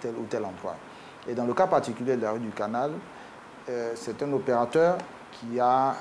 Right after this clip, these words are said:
euh, demandé, sous ordre de la mairie, à embellir une voie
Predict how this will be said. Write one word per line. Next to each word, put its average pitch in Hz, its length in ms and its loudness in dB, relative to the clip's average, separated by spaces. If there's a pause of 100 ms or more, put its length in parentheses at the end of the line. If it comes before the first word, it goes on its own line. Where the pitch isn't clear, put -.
(340)
euh, 113 260 -6 (260)
demandé, 131 500 4 (120)
sous 123 260 -6
ordre 113 220 -4 (320)
de 107 80 -6
la 101 100 -4
mairie, 107 360 -8 (240)
à 113 140 -2 (100)
embellir 151 560 6 (280)
une 147 180 2
voie 110 320 6